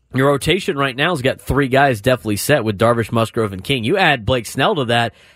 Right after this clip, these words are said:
that's a we can make a run in the playoffs rotation. That's not a just make the playoffs rotation. That's a we can make a run in the playoffs rotation. You already got a bullpen that can do it.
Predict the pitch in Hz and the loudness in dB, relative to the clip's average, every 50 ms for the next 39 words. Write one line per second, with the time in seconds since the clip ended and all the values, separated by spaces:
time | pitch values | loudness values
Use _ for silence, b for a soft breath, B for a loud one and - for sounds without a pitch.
0 | b - 135 180 247 - - 175 143 123 107 92 - _ _ _ _ _ _ - | b -2 0 0 0 0 -2 -4 -4 -4 -6 -8 -12 _ _ _ _ _ _ -6
1 | - 113 156 196 - 175 160 151 147 131 131 127 135 143 143 131 120 104 95 - | -2 0 0 2 2 0 0 0 0 -2 0 0 2 2 0 0 -2 -6 -8 -6
2 | - - 143 233 311 226 135 104 87 - - - - - - 123 120 110 - - | -2 0 2 4 4 4 4 2 -2 -4 -10 -14 -14 -6 -2 -2 -2 -2 -2 -2
3 | 113 101 92 - - 76 73 - _ _ _ _ _ _ _ _ _ _ _ _ | -4 -4 -4 -6 -12 -18 -20 -20 _ _ _ _ _ _ _ _ _ _ _ _
4 | _ _ _ _ _ _ _ _ _ _ _ _ _ _ _ _ _ _ _ _ | _ _ _ _ _ _ _ _ _ _ _ _ _ _ _ _ _ _ _ _
5 | _ _ - 156 208 - - 359 339 311 262 208 156 113 - _ - - 165 190 | _ _ 0 0 0 0 2 0 2 4 4 2 0 -2 -6 _ -4 0 0 0
6 | 170 - - 110 107 110 110 123 170 196 - - 131 - - 117 113 107 101 95 | 0 -2 -6 -8 -6 -2 0 0 0 0 -2 -6 -8 -4 -2 0 0 0 0 -2
7 | 90 - 101 101 90 - 101 98 90 - 104 104 139 208 - - 202 151 131 131 | -2 -2 -4 -4 -2 -2 -2 -2 -2 -2 0 0 2 2 2 2 0 2 2 0
8 | 175 208 - 202 156 151 151 123 - 113 101 98 98 98 110 139 202 208 135 101 | -2 -2 -2 -2 -2 -2 -2 0 -2 -2 -4 -4 -2 2 4 4 4 4 2 0
9 | 92 90 - - 117 113 110 101 - 120 117 107 98 92 87 - 104 98 90 - | -4 -10 -8 -6 -4 -4 -4 -4 -2 0 2 2 2 0 -2 -4 -6 -6 -6 -6
10 | 95 76 - - - - - - _ _ _ _ _ _ _ _ _ _ _ _ | -8 -10 -10 -12 -14 -16 -18 -20 _ _ _ _ _ _ _ _ _ _ _ _
11 | _ _ _ _ _ _ _ _ _ _ _ _ _ _ _ _ _ _ _ _ | _ _ _ _ _ _ _ _ _ _ _ _ _ _ _ _ _ _ _ _
12 | _ _ _ _ _ _ _ - 127 151 247 262 208 165 165 196 240 202 139 120 | _ _ _ _ _ _ _ -2 0 2 2 2 2 0 0 0 0 0 -2 -4
13 | 101 - - 147 220 - - 151 139 123 117 113 101 - 107 98 90 95 95 101 | -4 -2 0 0 0 0 2 0 0 0 0 -2 -2 -2 -4 -4 -2 0 0 2
14 | 117 147 | 2 0